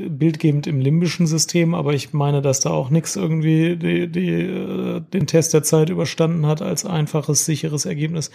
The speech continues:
als auch Funktionsbeurteilen, wie zum Beispiel während einer dissoziativen Phase hat der Patient ein anderes, nämlich höheres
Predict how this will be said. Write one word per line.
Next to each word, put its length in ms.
als 260
auch 200
Funktionsbeurteilen, 1400
wie 100
zum 220
Beispiel 520
während 460
einer 240
dissoziativen 920
Phase 520
hat 140
der 80
Patient 500
ein 40
anderes, 560
nämlich 280
höheres 380